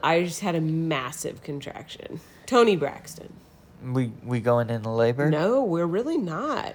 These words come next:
Speaker 1: I, this is a wild day, babe.
Speaker 2: Wow.
Speaker 1: I've just been having these, like, very intense, like, that
Speaker 2: Stay in
Speaker 1: walk
Speaker 2: there, Comet.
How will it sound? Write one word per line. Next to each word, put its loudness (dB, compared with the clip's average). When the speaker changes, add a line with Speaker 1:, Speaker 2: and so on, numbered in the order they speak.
Speaker 1:
I, 0
this -2
is -10
a 0
wild -4
day, -2
babe. -6
Speaker 2:
Wow. 0
Speaker 1:
I've 2
just -2
been -4
having -2
these, -6
like, -8
very 0
intense, -4
like, -4
that 2
Speaker 2:
Stay 10
in 12
Speaker 1:
walk 6
Speaker 2:
there, 10
Comet. 4